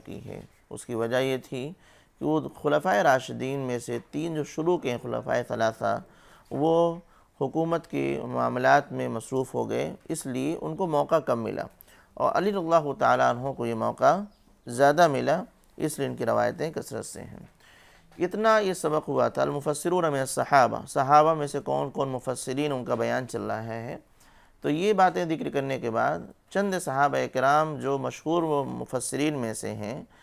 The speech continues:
ان کا، آ، ان کے حالات، یعنی ان کے متعلق تعارف، انٹروڈکشن ان کا، اور ایسے ہی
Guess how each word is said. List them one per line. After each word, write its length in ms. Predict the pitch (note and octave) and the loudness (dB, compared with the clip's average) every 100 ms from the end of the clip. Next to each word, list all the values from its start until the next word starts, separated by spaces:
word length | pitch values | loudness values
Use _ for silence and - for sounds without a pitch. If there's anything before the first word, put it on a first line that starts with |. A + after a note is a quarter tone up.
| - _ _ - | -20 _ _ -6
ان 240 | E3 E3 | -4 -4
کا، 420 | - F#3 F#3 F#3+ - - | 2 4 4 0 -8 -6
آ، 60 | B2 B2 B2 A#2+ A#2+ A#2+ A#2 - | -2 2 2 2 2 0 -2 -4
ان 180 | A#2+ C3 | -8 -6
کے 140 | C#3+ A#2+ | -6 0
حالات، 400 | A#2+ A#2+ B2 C#3+ - - _ _ _ _ _ - | 2 4 4 4 -2 -20 _ _ _ _ _ -8
یعنی 280 | A2+ A#2 B2 | -4 -2 -2
ان 180 | A#2+ - | -4 -4
کے 80 | |
متعلق 600 | B2 A#2 A2 A#2 A#2 A#2 | -4 -4 2 2 2 -2
تعارف، 600 | - A2+ A2+ C3 - - - | 0 2 2 -2 -6 -18 -18
انٹروڈکشن 560 | A#2+ A2 A2+ A2+ - C#3 | -14 -4 -4 -2 -2 -4
ان 140 | C3+ | -4
کا، 220 | A#2 C#3 F#3+ - _ - - - | -2 -2 -2 -10 _ -20 -20 -4
اور 220 | - C#3+ | 2 4
ایسے 440 | C#3 D#3 D#3+ F#3+ | 4 2 0 0
ہی 300 | F3 F3+ F#3+ | 2 -2 -4